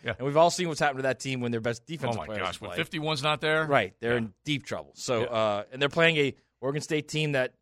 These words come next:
Speaker 2: you know, won nine games and beat Oregon.
Speaker 1: Mm-hmm. Yeah.
Speaker 2: So
Speaker 1: And came back to beat
Speaker 2: beat
Speaker 1: Oregon.
Speaker 2: Oregon, right. So
Speaker 1: Okay.
Speaker 2: they're
Speaker 1: Up
Speaker 2: playing a
Speaker 1: there
Speaker 2: very
Speaker 1: in
Speaker 2: good team.
Speaker 1: Where's that up?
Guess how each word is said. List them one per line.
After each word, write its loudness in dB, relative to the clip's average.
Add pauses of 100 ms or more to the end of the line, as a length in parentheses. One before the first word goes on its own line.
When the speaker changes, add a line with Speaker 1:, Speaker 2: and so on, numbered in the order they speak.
(800)
Speaker 2:
you -6
know, 2 (240)
won 4
nine 6
games 0
and -8
beat 0
Oregon. 4 (240)
Speaker 1:
Mm-hmm. -6 (200)
Yeah. -6
Speaker 2:
So -2
Speaker 1:
And -2
came -2
back 2 (120)
to -14
beat -8
Speaker 2:
beat -2
Speaker 1:
Oregon. -4
Speaker 2:
Oregon, -6
right. -2 (120)
So -2
Speaker 1:
Okay. -4 (180)
Speaker 2:
they're 0
Speaker 1:
Up -2
Speaker 2:
playing 4
a 6
Speaker 1:
there 4
Speaker 2:
very 8
Speaker 1:
in 0
Speaker 2:
good -2
team. -8 (400)
Speaker 1:
Where's -2
that 4
up? 2